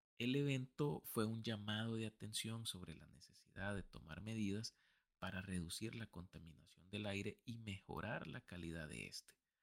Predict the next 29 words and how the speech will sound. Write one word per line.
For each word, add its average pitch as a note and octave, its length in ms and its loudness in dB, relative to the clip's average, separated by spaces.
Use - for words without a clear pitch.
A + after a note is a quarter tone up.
Como D3 220 2
resultado, D3+ 720 2
se - 120 2
adoptaron A2 580 -4
leyes A2+ 400 2
y A#2+ 40 0
regulaciones F#2 840 -4
más F2 220 -16
estrictas A#2+ 640 -8
para G2+ 220 -2
controlar F2+ 680 -4
las A2+ 160 -4
emisiones F2+ 640 -4
de F#2+ 120 -2
contaminantes D#2 880 -14
atmosféricos G#2+ 800 -2
y C3+ 80 0
reducir B2+ 520 2
la B2 120 -2
contaminación G2+ 880 -6
del G2 200 -4
aire F#2 480 -2
en F#2+ 180 -10
Londres A#2 520 -4
y G2+ 160 -4
otras G2 280 -4
ciudades D#2 460 -4
del C2 140 -12
mundo. D2 340 -8